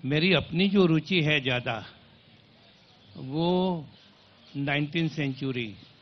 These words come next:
की गुजराती भाषा और साहित्य में है। लेकिन मैं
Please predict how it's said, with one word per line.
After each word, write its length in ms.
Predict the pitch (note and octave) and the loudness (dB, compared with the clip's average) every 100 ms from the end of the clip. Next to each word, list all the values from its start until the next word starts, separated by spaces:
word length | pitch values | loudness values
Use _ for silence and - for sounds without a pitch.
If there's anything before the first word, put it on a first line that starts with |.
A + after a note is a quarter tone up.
| - - - - - - - - - | -20 -20 -20 -20 -20 -20 -20 -20 -12
की 100 | D3 | -6
गुजराती 440 | C3+ C#3 C#3+ C#3+ | -4 0 0 -2
भाषा 420 | C#3 C#3 B2 D#3+ D3+ | -4 -4 -6 -6 -6
और 60 | |
साहित्य 480 | C3 C3+ B2 B2+ B2+ | -6 -10 -10 -8 -8
में 180 | A#2 G#2+ | -10 -10
है। 180 | A#2+ - - - _ - - - - - - - - - - - _ _ - | -12 -16 -20 -20 _ -20 -20 -20 -20 -20 -20 -20 -20 -20 -20 -20 _ _ -12
लेकिन 280 | D3+ F#3+ A3+ | -4 -2 2
मैं 500 | G#3+ G3+ A3 A#3+ F3+ | 4 6 4 2 -2